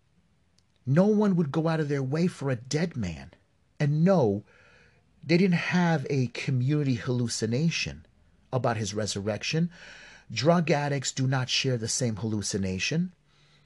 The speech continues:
People who mourn do not share the same hallucination. People who get dru-, uh, get drunk do not share the same hallucination. Nobody mourns and, and creates their own hallucination. Jesus of Nazareth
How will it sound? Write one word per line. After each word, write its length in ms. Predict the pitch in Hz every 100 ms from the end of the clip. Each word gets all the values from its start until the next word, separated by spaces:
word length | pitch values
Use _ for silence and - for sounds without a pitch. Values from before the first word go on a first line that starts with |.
| _ _ _ _ -
People 340 | - 180 175
who 220 | 143 165 139
mourn 500 | 131 156 165 143 117
do 120 | 120
not 240 | 120 117
share 280 | - 127 120
the 100 | 107
same 300 | - 120 104
hallucination. 840 | 117 107 98 - 95 92 90 147 160 - - -
People 280 | 135 - 170
who 140 | 170
get 240 | 147 120
dru-, 420 | 101 107 147 151 -
uh, 220 | 135 123 107
get 200 | 113 -
drunk 500 | - 131 151 165 - -
do 120 | 127
not 200 | 131 127
share 260 | - 127 113
the 200 | 98 104
same 260 | - 110
hallucination. 760 | 107 107 98 101 95 92 135 - - - -
Nobody 560 | 123 139 170 175 165 151
mourns 800 | 139 151 175 147 117 143 147 - - _
and, 260 | 139 127 - -
and 240 | 135 131
creates 440 | - 151 151 135
their 180 | - 127
own 140 | 131 117
hallucination. 920 | 131 120 113 123 170 202 - 85 71 _ _ _ _ _ _ _ _ _ _ _
Jesus 360 | - 135 135 165
of 60 |
Nazareth 800 | 175 190 196 127 104 98 - -